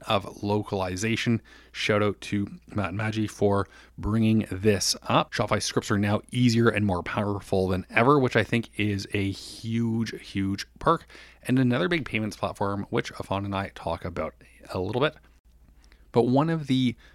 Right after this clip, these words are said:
biggest announcements was actually for the developers. And it was Harley who mentioned this. And if you didn't know, Shopify's App Store, they took a twenty percent referral fee,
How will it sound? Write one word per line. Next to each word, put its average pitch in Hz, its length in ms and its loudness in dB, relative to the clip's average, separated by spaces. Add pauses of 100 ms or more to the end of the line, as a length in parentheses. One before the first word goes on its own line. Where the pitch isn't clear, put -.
(200)
biggest 170 400 4
announcements 104 500 -2
was 117 140 -4
actually 151 340 0
for 117 480 4
the 107 380 0
developers. 101 760 0 (480)
And 110 380 4
it 117 100 -2
was 113 140 2
Harley 139 300 6
who 110 260 2
mentioned 95 400 -2
this. - 280 -6 (480)
And 117 220 2
if 120 160 -2
you 131 60 0
didn't 160 180 2
know, 131 320 6 (260)
Shopify's 117 300 4
App 104 160 2
Store, 107 180 4
they 101 120 2
took - 280 -2
a 101 140 0
twenty 98 240 -2
percent - 300 -6
referral 131 420 4
fee, 123 380 0